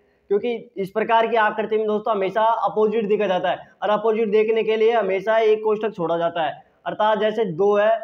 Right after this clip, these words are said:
तो दो में ये कोष्ठक हम छोड़ दिया, मतलब इसका opposite ये हो गया, पाँच का opposite तीन हो गया, एक का opposite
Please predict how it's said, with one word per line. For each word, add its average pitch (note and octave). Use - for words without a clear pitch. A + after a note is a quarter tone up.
तो F#3+
दो G#3
में A3
ये G#3+
कोष्ठक G#3+
हम G3
छोड़ F3+
दिया, A3
मतलब A3
इसका G3
opposite G3+
ये F3+
हो F3+
गया, D3
पाँच G3+
का A3+
opposite A3
तीन A3
हो G3
गया, A3
एक G#3
का A3
opposite G#3